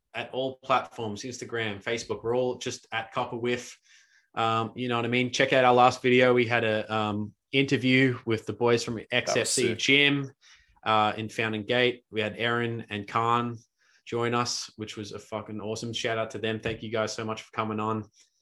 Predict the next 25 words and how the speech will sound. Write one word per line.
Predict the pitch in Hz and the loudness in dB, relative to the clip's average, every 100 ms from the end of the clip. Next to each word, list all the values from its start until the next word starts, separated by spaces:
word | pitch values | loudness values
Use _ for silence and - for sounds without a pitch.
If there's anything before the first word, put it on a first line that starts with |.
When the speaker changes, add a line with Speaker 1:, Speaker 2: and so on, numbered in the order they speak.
| _ - | _ -8
Speaker 1:
Go | 123 | -4
check | 127 117 | -2 -2
out | 113 | -2
our | |
interview. | 113 110 110 110 110 | -2 -6 -4 -2 -2
Check | 104 - 127 123 | -2 -2 0 2
out | 117 | 0
our | 113 | 0
page. | 120 113 113 113 | 2 2 2 -2
Check | 117 113 | -6 -2
out | 107 | -2
our | 101 | -2
Insta. | 113 113 117 110 101 - _ _ _ | -4 -4 0 0 -2 -8 _ _ _
Like | 117 120 | 0 0
and | 113 | -2
subscribe, | - 110 - 120 127 123 117 | -8 -10 -2 2 4 2 -6
and | 113 | -8
we'll, | 110 117 | -6 -2
uh, | 120 117 113 | 0 -2 -4
see | - - 120 | -8 -6 -6
you | |
next | 117 113 | -8 -8
time. | 82 - _ _ _ - | -12 -12 _ _ _ -8
Speaker 2:
No | 98 | -6
doubt. | 92 98 90 | 0 0 0